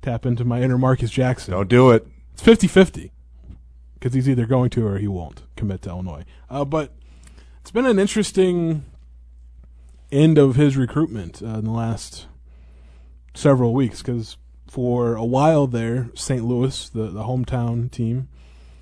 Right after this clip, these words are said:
Speaker 1: seemed to be the favorite. Everyone thought that he would stick around and play for Travis Ford. Uh, then Illinois got, you know, quite a bit of momentum as, you know, the,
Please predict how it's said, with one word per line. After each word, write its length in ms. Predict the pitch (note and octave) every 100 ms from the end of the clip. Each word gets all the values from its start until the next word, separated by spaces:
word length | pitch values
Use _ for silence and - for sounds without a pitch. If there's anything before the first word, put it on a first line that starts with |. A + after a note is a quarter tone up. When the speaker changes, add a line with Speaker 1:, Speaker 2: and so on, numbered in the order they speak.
| - - -
Speaker 1:
seemed 380 | - C#3 D3 C#3+
to 340 | D#3 D3+ D3
be 160 | C3 C#3+
the 100 | E3
favorite. 460 | - D#3 D3 E2+ - -
Everyone 300 | G#2+ G#2+ A2
thought 220 | G#2+ A2 A#2+
that 100 | G2
he 100 | A2+
would 120 | G#2+ - - - - -
stick 320 | - - C3
around 380 | B2 A#2 A#2 B2+
and 160 | A2 G#2+
play 160 | A#2+
for 120 | A#2+
Travis 360 | A#2+ B2 A#2+ A2+
Ford. 420 | - D3+ G#2 F2 - - - - -
Uh, 140 | F#2 G#2+
then 140 | A2+
Illinois 480 | A#2+ B2+ B2 B2+ C3
got, 280 | B2+ B2+ - - -
you 100 | C3+
know, 60 | B2+
quite 240 | - C3
a 60 | A#2
bit 160 | B2+
of 60 | B2
momentum 680 | B2 B2 B2 C3 C3+ C3+ C3 - - - - -
as, 300 | G#2+ G2 - -
you 100 | -
know, 120 | G#2
the, 240 | G2 G2+